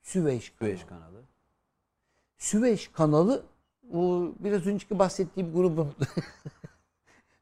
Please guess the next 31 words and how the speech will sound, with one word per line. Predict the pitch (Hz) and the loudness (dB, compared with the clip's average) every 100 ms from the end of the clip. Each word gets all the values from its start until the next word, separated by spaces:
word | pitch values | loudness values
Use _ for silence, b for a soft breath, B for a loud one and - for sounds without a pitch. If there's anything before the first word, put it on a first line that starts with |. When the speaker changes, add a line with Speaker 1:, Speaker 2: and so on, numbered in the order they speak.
| - | -2
Speaker 1:
onunla | 143 196 175 | 2 2 2
çok | 196 - | 0 0
ilginç, | 190 156 170 - | -2 0 -2 -2
e, | 143 165 | 2 4
şey | 139 180 | 6 6
oldu. | 190 139 | 6 4
Mısır | 139 139 180 | 0 0 2
onu | 170 151 | 2 2
devletleştirdiği | 160 160 170 170 147 - 160 175 233 | 0 0 -4 -4 -4 -4 -6 -4 -2
zaman | 240 202 | 0 0
hemen | 180 202 | 0 0
İngiltere | 180 160 160 170 170 | -2 -4 -2 -2 0
ile | 156 | -2
Fransa | 151 170 170 135 156 B B | -2 -2 -2 -2 -6 B B
savaş | 160 170 156 | 4 6 4
yapmıştı, | 156 - 131 - | 0 0 -4 -2
hatırlarsanız | 139 - 147 143 139 151 | -2 0 2 2 2 2
onu | 135 139 | 2 0
söylemiştim. | 147 139 139 127 92 107 | 0 0 2 0 -2 -6
Speaker 2:
Evet. | - - | -10 0
Speaker 1:
Mısır'a | 147 131 147 | 2 6 6
indirme | 143 139 135 131 139 | 6 6 2 4 4
yaptılar | 123 120 123 120 110 | 4 2 4 6 6
diye, | 113 110 107 | 4 2 0
çıkarma | - 135 127 120 | -2 0 0 0
yaptılar | 107 - 104 92 82 | -4 -8 -14 -14 -16
diye. | - - _ _ _ | -20 -20 _ _ _
Yani | 131 180 170 | -4 -2 0
bakın, | 180 165 - - _ _ _ _ _ _ _ - | 2 2 0 -8 _ _ _ _ _ _ _ -10
ikincisi | - 180 165 151 233 | -2 0 2 0 -2
buydu. | 202 196 120 110 | 0 0 0 -2